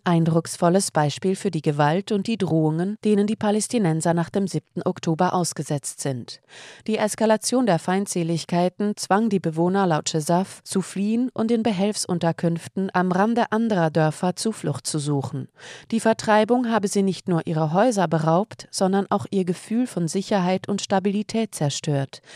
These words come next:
und sie in ständiger Angst um ihre Zukunft zurückgelassen. Abdel Raham Mustafa Kabne erzählt, am elften Oktober hätten sie die Kinder und Frauen zu Verwandten in einem anderen Dorf gebracht, um dort zu schlafen.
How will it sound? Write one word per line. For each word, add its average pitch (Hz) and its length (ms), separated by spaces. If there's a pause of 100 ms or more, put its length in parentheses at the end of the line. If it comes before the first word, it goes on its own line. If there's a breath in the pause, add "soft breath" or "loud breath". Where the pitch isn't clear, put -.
(300 loud breath)
und 175 140
sie 196 160
in 180 120
ständiger 208 600
Angst 156 380
um 180 120
ihre 185 240
Zukunft 143 640
zurückgelassen. 135 880 (560)
Abdel 254 420
Raham 196 420
Mustafa 175 500
Kabne 160 720
erzählt, 190 720
am 170 220
elften 233 400
Oktober 165 480
hätten 165 340
sie 202 160
die 190 120
Kinder 233 500
und 175 180
Frauen 175 540
zu - 100
Verwandten 175 640
in 156 120
einem 165 220
anderen 185 380
Dorf 190 260
gebracht, 147 640
um 185 160
dort 156 220
zu 190 80
schlafen. - 640